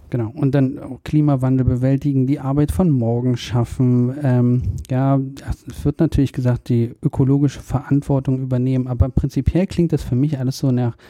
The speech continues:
deutscher Ingenieurskunst, die schon irgendwie eine Lösung finden wird,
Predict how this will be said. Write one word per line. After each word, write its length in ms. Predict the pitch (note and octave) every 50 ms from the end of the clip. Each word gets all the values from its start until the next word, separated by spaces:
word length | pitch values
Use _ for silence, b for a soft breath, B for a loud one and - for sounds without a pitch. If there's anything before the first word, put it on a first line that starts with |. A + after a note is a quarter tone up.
| b b b b b b -
deutscher 380 | B2 C3+ E3+ F3+ - E3+ D3+
Ingenieurskunst, 1000 | C#3 C#3 B2+ C3 A#2 A#2 C#3 E3 F3 - - - G#3+ G#3+ A3+ A#3 - - - - - _ _ _ -
die 460 | C#3+ B2+ C3+ D3 E3 E3+ F3 F3+ -
schon 220 | - - - D3+ -
irgendwie 300 | - E3+ F#3 F#3 D#3 D#3
eine 100 | C#3+ C3+
Lösung 400 | A#2+ A#2+ C3 D3 D#3 C#3+ C3+ C3
finden 320 | - - - G#3+ A#3+ A3+ G#3
wird, 300 | G3+ A3 A#3 A#3 - -